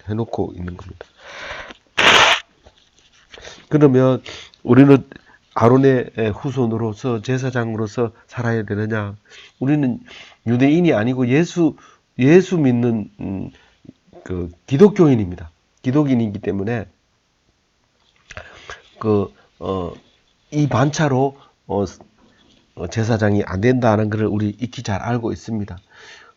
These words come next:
어, 그 우선 그래도 이 아론의 자손을 정확하게 알아야 돼요.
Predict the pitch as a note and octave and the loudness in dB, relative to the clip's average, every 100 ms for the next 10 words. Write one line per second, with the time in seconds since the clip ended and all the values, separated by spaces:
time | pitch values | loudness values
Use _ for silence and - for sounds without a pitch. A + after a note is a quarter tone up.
0 | - G#2+ G#2+ G#2+ G#2+ G#2 A2 - _ _ | -10 -4 0 0 0 -2 -4 -10 _ _
1 | _ _ _ _ _ _ _ - B2 - | _ _ _ _ _ _ _ 2 2 2
2 | - _ _ - D#3 F#3+ C#3+ A#2+ - _ | -2 _ _ -4 4 6 6 0 -8 _
3 | _ _ - _ - C#3 F#3+ E3 G3+ E3 | _ _ -20 _ -2 6 6 10 10 10
4 | B2+ C#3+ B2+ - - G#2+ C#3 E3+ D3+ A#2 | 6 4 4 2 -4 0 4 4 2 0
5 | C3+ B2+ A2+ F3 F#3 D3+ D#3+ C3+ - D#3 | 0 -2 0 0 0 0 0 0 -2 0
6 | F3+ C3+ G#2 G2+ F#2 E2+ | 2 2 0 -2 -4 -8